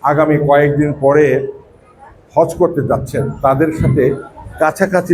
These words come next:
যারা থাকেন, অন্ততপক্ষে চারজন পাঁচজনের একটা গ্রুপ তৈরি করবেন, একটা মসজিদে বসবেন, বসে নিজেদের মধ্যে হজ সম্পর্কে আলোচনা করবেন। আপনি যা জানবেন, আপনার পাশের জন তার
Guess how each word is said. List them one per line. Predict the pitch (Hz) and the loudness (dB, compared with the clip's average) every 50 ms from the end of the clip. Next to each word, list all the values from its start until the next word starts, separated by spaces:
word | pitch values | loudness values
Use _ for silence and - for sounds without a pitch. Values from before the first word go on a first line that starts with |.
| 143 147 | 4 4
যারা | 139 139 135 135 131 | 4 4 2 0 0
থাকেন, | 131 131 135 135 123 117 117 - - - _ _ _ - - - - - - _ _ - | -2 0 0 0 0 0 -2 -6 -12 -18 _ _ _ -20 -20 -20 -20 -20 -20 _ _ -2
অন্ততপক্ষে | 151 156 156 170 165 165 165 160 170 165 - - | -2 0 2 2 2 4 4 4 2 2 2 2
চারজন | 175 151 160 160 156 156 175 170 175 170 | 2 2 2 0 0 2 2 2 2 2
পাঁচজনের | 160 151 143 - - 165 165 165 165 160 151 156 | 0 0 0 0 0 2 2 2 4 2 2 0
একটা | 156 165 143 131 113 | 0 -2 -2 -2 -2
গ্রুপ | 127 143 160 165 160 165 - | 0 2 2 2 0 0 0
তৈরি | 170 165 160 147 151 | 0 2 2 2 2
করবেন, | 143 135 131 143 156 156 - - - - - - - - - - 147 | 0 0 2 2 0 0 -2 -6 -12 -16 -20 -20 -20 -12 -6 -4 -4
একটা | - - - - 165 147 151 | -4 -4 -2 -2 0 2 2
মসজিদে | 151 156 156 156 165 165 165 160 | 2 2 2 0 0 2 2 4
বসবেন, | 143 143 143 143 139 151 156 160 175 175 - - - _ _ _ _ - - - - - - - 120 | 4 2 2 2 0 0 0 0 -2 -8 -12 -20 -20 _ _ _ _ -20 -20 -20 -20 -20 -18 -6 -2
বসে | 131 156 160 160 190 185 165 165 175 | 2 2 4 4 4 4 4 4 2
নিজেদের | 185 175 - 196 196 220 220 220 202 180 | 2 2 4 4 4 4 4 2 2 0
মধ্যে | 170 147 147 147 135 139 165 208 - - - - - _ _ _ - | 0 0 0 0 0 2 0 0 -4 -8 -14 -20 -20 _ _ _ -6
হজ | - 208 214 - - - - - | -4 -4 -4 -4 -6 -14 -10 -6
সম্পর্কে | - 170 165 160 156 143 131 - 143 143 156 214 - - - - - - - - - - 160 | -6 -4 -2 0 2 2 2 4 4 4 2 2 0 -6 -12 -20 -20 -20 -20 -12 -6 -2 0
আলোচনা | 196 220 202 170 - - - - 139 | 2 2 2 2 2 2 2 2 2
করবেন। | 131 107 104 107 104 104 - - _ - - - - 143 | 2 2 2 0 -2 -4 -8 -16 _ -20 -18 -6 -2 -2
আপনি | 156 156 143 175 190 180 143 | -2 -2 0 0 2 2 4
যা | 165 160 165 151 165 | 4 4 4 4 2
জানবেন, | 165 165 165 165 175 185 190 214 240 262 - - - - _ _ _ - | 2 2 2 2 2 2 2 2 -2 -6 -10 -14 -20 -20 _ _ _ -4
আপনার | 143 147 - - 160 151 156 160 | -4 -2 0 0 -2 0 0 0
পাশের | 156 151 - 185 180 160 151 | -2 0 0 -2 -2 0 2
জন | 165 160 160 160 160 | 2 2 0 0 0
তার | 156 147 147 | 0 -2 -2